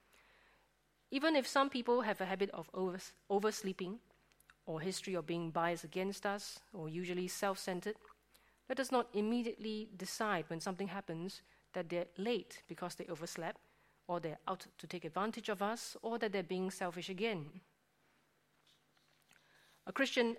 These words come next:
editor wrote in a devotion, I have it on screen, "Our sinful natures make us prone to doubt the motives of our Lord and our neighbors. They hinder our adherence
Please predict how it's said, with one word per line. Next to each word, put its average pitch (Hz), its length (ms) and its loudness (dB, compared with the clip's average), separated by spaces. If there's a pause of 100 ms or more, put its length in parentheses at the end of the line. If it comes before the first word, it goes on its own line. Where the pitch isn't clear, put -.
(100)
editor 185 520 0 (240)
wrote 190 320 2
in 180 140 -2
a 165 60 0
devotion, 165 640 -2 (400)
I 165 100 -8
have 175 140 -6
it 185 120 -4
on 165 220 -4
screen, 175 400 -6 (1900)
"Our 220 220 12
sinful 302 380 2
natures 233 640 4 (140)
make 247 160 2
us 247 180 4
prone 254 480 4
to 208 100 -6
doubt 190 420 4
the 180 60 -2
motives 226 480 0
of 185 200 -2
our 170 140 0
Lord 180 340 0 (380)
and 165 140 -6
our 160 100 -4
neighbors. - 560 -4 (880)
They 196 140 6
hinder 262 540 2
our 190 160 2
adherence 190 720 -4